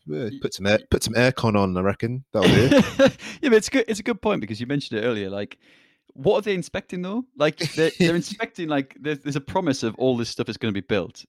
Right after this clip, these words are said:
Speaker 2: this infrastructure, these hotels, these stadiums. So what are you inspecting? I mean, there must be, I assume there's already infrastructure there, and that's what they're inspecting. You know, can these
Speaker 1: Yeah.
Speaker 2: airports deal with it currently? What is needed? There must be, s-, I assume anyway,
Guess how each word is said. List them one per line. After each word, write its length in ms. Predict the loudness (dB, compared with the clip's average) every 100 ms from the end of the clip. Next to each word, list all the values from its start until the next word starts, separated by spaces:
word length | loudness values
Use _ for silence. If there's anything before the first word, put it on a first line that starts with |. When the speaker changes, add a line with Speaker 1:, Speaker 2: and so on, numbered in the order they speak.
| -10
Speaker 2:
this 160 | -10 -4
infrastructure, 540 | -4 -4 -8 -10 -8 -10
these 140 | -10
hotels, 680 | -8 -8 -2 -2 -2 -4 -6
these 220 | -6 -6 -8 _ _
stadiums. 580 | -2 -2 0 -4 -6 -8 -14 -20 _ _
So 80 | 0
what 180 | 2 4
are 20 |
you 60 | 2
inspecting? 520 | 2 -4 -6 -10 -12 _ _ _
I 60 | 0
mean, 80 | 4
there 80 |
must 200 | 4 2
be, 160 | 0 0 4
I 120 | 4
assume 380 | 4 2 0 0
there's 120 | 0
already 480 | 0 0 -2 -6 -8 -10
infrastructure 420 | -10 -8 -10 -6
there, 140 | -4
and 80 | -4
that's 140 | -6
what 80 | -8
they're 80 | -8
inspecting. 460 | -6 -8 -10 -14 -12
You 80 | -4
know, 180 | -2 -2 -4 _
can 160 | -4 -2
these 100 | 2
Speaker 1:
Yeah. 100 | 0
Speaker 2:
airports 360 | 0 -2 -4 -4
deal 160 | -2
with 100 | -2
it 100 | -4
currently? 460 | 0 0 2 0 -2 -8 _
What 140 | -6
is 100 | -6
needed? 440 | -4 -4 -2 -4 -8 _ _ _
There 100 | 0
must 180 | 0 0
be, 80 | -4
s-, 100 | -4 _ _ 0
I 100 | 2
assume 420 | 2 4 4 6
anyway, 480 | 4 2 0 -2